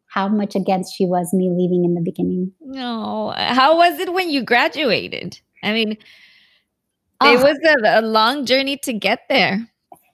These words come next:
Speaker 1: It was a long journey to get there, and it was even harder to stay there. Um, and I didn't even realize that until after I graduated and I reconvened with some of my friends in San Diego from high school.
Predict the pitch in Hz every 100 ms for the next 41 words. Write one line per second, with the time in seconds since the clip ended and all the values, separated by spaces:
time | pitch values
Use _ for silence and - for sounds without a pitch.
0 | - 269 349 330 294 320 359 381 294 233
1 | 233 277 262 247 254 254 262 247 202 220
2 | 226 220 202 175 - 175 180 165 175 _
3 | _ - 196 190 185 185 190 208 226 262
4 | 285 240 214 214 208 185 185 - 180 175
5 | - 190 190 208 185 175 170 170 - -
6 | 202 208 - 214 196 185 190 196 180 180
7 | 175 175 175 170 170 190 196 190 180 190
8 | 180 175 - 185 180 180 175 - 175 175
9 | 175 - 190 180 185 175 175 180 185 190
10 | - -